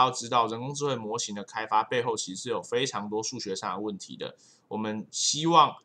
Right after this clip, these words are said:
这些理论的学习可以有助于你在未来在发展这个人工智慧模型的时候有一定的帮助。那我们参考的标杆课程是 Stanford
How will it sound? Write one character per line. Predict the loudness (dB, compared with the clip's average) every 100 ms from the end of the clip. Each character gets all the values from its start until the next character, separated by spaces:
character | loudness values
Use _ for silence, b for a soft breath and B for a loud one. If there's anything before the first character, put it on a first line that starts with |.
| -8
这 | -4
些 | -2 -2
理 | -4
论 | -4 -4
的 | -2
学 | -4 -4
习 | -4 -6 -8
可 | -8
以 | -4
有 | -4 -4
助 | -6 -4 -4
于 | -4
你 | -6 -4
在 | 0 0 0 -12 _
未 | 2 4
来 | 4 2 2
在 | 0 0 0 0
发 | 4 6
展 | 4 -4 -6
这 | -6
个 | -6
人 | -6 -10
工 | -10
智 | -6
慧 | -4
模 | -4 -8
型 | -8 -8
的 | -10
时 | -8 -6
候 | -6 -6 _ -10
有 | -8
一 |
定 | -6
的 | -8
帮 | -8 -8 -8
助。 | -8 -8 -8 _ _ -20 B B B B _
那 | 8
我 | 8
们 | 8
参 | 2 2
考 | 2 0
的 | 2
标 | 2 2
杆 | 0 0
课 | 0 0
程 | 0 -6 -10
是 | -10 -6
Stanford | -4 -2 -2 2 2